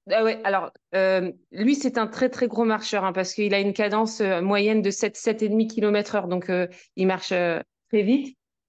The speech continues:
Et, euh, lui, c'est une passion. Après, euh, c'est vrai que lui, il m'a fait découvrir la marche nordique, mais il l'a découverte quasiment, euh, peut-être trois, quatre mois avant moi. Et donc, euh, voilà,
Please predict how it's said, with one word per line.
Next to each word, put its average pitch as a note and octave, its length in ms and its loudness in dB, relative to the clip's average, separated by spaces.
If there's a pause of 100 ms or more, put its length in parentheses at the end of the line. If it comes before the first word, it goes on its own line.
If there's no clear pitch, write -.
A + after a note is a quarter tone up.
(200)
Et, F#3 220 4
euh, F3 400 4
lui, G#3 160 2
c'est A3 140 0
une G3+ 80 2
passion. G#3+ 380 -2
Après, G#3 360 0
euh, G3 80 2
c'est G3 200 -2
vrai A3 140 -2
que A3+ 80 -4
lui, B3 120 4
il A#3+ 60 4
m'a G#3+ 120 2
fait A3 160 -4
découvrir G#3+ 560 -2
la G3 100 0
marche G3 320 -6
nordique, G#3 480 -2
mais G3+ 140 0
il F#3+ 120 -2
l'a F#3+ 100 2
découverte G#3 640 -4
quasiment, G#3 680 0
euh, G3 100 2 (400)
peut-être G3+ 180 -2
trois, A3+ 180 -2
quatre A3 260 -4
mois A3+ 180 4
avant G#3+ 300 0
moi. A#3+ 360 2 (360)
Et F3+ 140 0
donc, G#3+ 280 -2
euh, F3+ 280 0
voilà, F3 260 -2